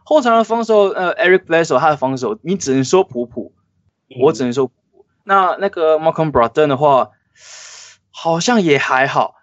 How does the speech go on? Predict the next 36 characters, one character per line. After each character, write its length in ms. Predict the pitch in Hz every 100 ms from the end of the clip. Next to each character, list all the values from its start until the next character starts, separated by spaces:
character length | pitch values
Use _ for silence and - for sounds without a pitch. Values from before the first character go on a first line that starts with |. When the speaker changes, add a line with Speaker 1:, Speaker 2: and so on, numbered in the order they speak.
| _ _
Speaker 1:
所 140 | -
以 60 | 208
真 260 | 208 233 226
正 240 | 233 196
要 180 | 208 185
好 360 | - - 131
用 180 | 147 151
的， 80 | 127
还 160 | 123 127
是 180 | 143
关 220 | 139 135 135
键 180 | 135
在 200 | 127 131
于 60 | 147
要 160 | 135 123
解 220 | - 95
冻 240 | 123 117
Dellavedova。 720 | 101 101 101 107 107 104 -
Dellavedova 500 | - 170 214 240 214
真 180 | 156 165
的 80 | 156
很 200 | - 110
好 240 | 120 95
用， 240 | 101 107 - _ _ -
上 220 | - 233 214
一 60 | -
季 140 | 233
打 0 |
赛 0 |
Speaker 2:
你 0 |
要 0 |
去 0 |
把 260 | 208 - -
他 0 |
打 180 | - 156
伤， 320 | 175 131 143